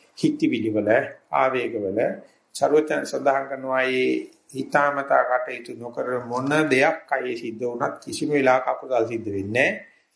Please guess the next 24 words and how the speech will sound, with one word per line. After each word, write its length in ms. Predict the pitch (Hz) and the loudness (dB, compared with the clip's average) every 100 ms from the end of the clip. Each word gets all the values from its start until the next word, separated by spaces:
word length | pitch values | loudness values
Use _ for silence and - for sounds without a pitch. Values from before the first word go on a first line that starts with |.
| - | -6
අකුසල් 380 | 143 185 185 143 | -4 0 2 2
සිද්ධ 240 | 131 113 | 0 0
වෙන්නේ 300 | 113 117 131 | 0 0 -2
මෙවට 340 | 123 123 127 156 240 - _ _ _ _ - | -4 -2 2 2 0 -6 _ _ _ _ -2
හිත 140 | 160 220 | 2 4
යොදන්න 440 | 151 123 113 104 | 4 4 0 0
ගත්තොත්, 580 | 101 120 - - 135 139 - _ _ - | 0 0 -2 -4 -4 -4 -14 _ _ -4
චේතනා 460 | - 175 180 165 131 | 2 2 2 2 2
කරන්න 280 | 123 117 101 | 0 -6 -2
ගත්තොත්, 540 | 110 127 - 147 135 - - _ _ _ _ _ 120 | 2 2 0 -2 -2 -2 -18 _ _ _ _ _ 0
වි-, 300 | 123 131 - | 2 2 -2
සවිඥානික 760 | - 123 160 190 175 139 127 | 0 2 2 2 2 0 -2
වෙන්න 220 | 117 107 101 | -6 -6 -2
ගත්තොත්, 520 | 117 120 - 135 - - | 0 0 0 -4 -4 -8
විනිශ්චය 540 | 139 131 160 - - 196 | -6 -2 -2 0 2 2
කරන්න 300 | 190 165 139 | 2 -4 0
ගත්තොත් 360 | 131 - - - | 0 0 -4 -6
තමයි, 400 | - 120 110 - - _ _ _ - | -2 2 2 0 -8 _ _ _ -6
අ, 140 | 55 53 52 - 50 - _ _ _ _ _ _ - | 2 4 4 2 -4 -14 _ _ _ _ _ _ 2
යෝගාවචරය 640 | 135 143 135 120 113 117 107 107 - _ _ _ _ - - _ _ _ _ _ _ _ _ | 4 6 4 2 0 0 2 0 -4 _ _ _ _ -20 -20 _ _ _ _ _ _ _ _
කෙලෙස් 300 | - 147 196 196 | 2 4 2 0
රැස් 200 | 160 - | -6 -6
කරනවා 360 | - 110 110 | -10 -6 -2
වෙන්නේ. 400 | 110 135 160 220 | 2 2 2 0